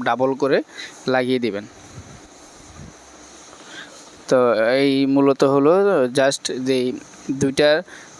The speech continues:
ম্যাগনেট আর উপরে যে স্টিলের একটা পার্ট থাকে, ওইটার, ওইটাকে সেপারেট রাখে। ওটা যখন ম্যাগনেটটা এটা টান দিবে, টানার পর যেহেতু এটা এক-,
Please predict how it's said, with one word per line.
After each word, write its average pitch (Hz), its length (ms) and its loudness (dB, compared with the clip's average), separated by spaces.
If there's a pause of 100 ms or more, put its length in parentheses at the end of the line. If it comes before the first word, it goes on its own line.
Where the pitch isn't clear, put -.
(120)
ম্যাগনেট 139 480 0
আর 135 160 0
উপরে 135 280 0
যে 135 220 0
স্টিলের 139 320 -4
একটা 139 200 -2
পার্ট 131 300 -4
থাকে, 151 280 -4 (480)
ওইটার, 151 340 0 (340)
ওইটাকে 139 400 -2
সেপারেট 135 480 0
রাখে। 117 160 -4
ওটা 135 200 0
যখন 135 320 0
ম্যাগনেটটা 143 500 0 (340)
এটা 127 500 0
টান 147 240 0
দিবে, 143 280 2
টানার 135 360 -4
পর 151 300 0
যেহেতু 139 340 -2
এটা 143 160 0
এক-, 123 100 -8